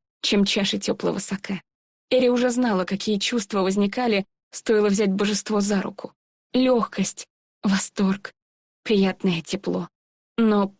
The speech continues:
поцелуй с Ками был другим. Он заставлял смертное тело трепетать,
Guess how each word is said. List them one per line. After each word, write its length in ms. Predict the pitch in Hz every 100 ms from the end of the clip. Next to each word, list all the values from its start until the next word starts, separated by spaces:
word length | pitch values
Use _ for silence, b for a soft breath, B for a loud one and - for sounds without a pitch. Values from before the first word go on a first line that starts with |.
| -
поцелуй 560 | 208 - 220 208 226
с 100 | 202
Ками 380 | - 202 180 175
был 240 | 180 196
другим. 560 | 196 208 208 202 175 190 _ _ _ _ _
Он 140 | 254 226
заставлял 460 | 233 - 247 247
смертное 500 | 233 247 240 - 226
тело 300 | 214 254 233
трепетать, 720 | 202 226 202 233 - 202 -